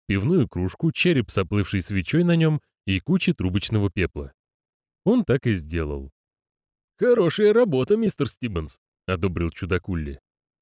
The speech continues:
"Я назвал это сукно пространство", гордо объявил помыслер Стиббенс. Каждая организация нуждается в человеке, который знает, что происходит,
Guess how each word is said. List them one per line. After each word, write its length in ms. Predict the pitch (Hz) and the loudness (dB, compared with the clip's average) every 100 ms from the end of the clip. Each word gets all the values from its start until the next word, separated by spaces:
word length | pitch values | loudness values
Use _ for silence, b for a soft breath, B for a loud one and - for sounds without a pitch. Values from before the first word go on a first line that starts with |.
| _ _ _ _ | _ _ _ _
"Я 300 | - 113 196 | -4 -2 0
назвал 560 | 208 202 123 117 139 156 | 0 0 0 0 0 0
это 200 | 135 143 | -2 -4
сукно 440 | 123 110 110 160 | -4 -4 -2 -2
пространство", 800 | - 135 143 175 156 104 - 71 - _ _ - | 0 0 0 0 0 0 -6 -12 -14 _ _ -12
гордо 460 | 80 113 127 92 | -2 0 2 0
объявил 400 | 80 85 85 120 | 0 -2 0 0
помыслер 580 | - 107 87 80 95 90 | 0 -4 -4 -6 -4 -4
Стиббенс. 500 | - 98 76 71 - _ _ _ _ _ _ _ | -4 -8 -8 -10 -14 _ _ _ _ _ _ _
Каждая 440 | - 196 117 95 85 | 0 0 2 0 0
организация 720 | 80 95 113 139 214 - 90 | 0 0 0 2 -2 0 -2
нуждается 500 | 80 87 107 180 - | 0 -4 0 0 0
в 60 | 113 | -4
человеке, 540 | 107 95 135 214 98 | -2 0 0 0 -2
который 360 | 92 - 208 147 | -4 0 2 2
знает, 360 | 101 147 147 | 2 0 0
что 200 | - - | -2 -6
происходит, 640 | 92 92 85 - 90 85 | -2 0 0 -4 -4 -4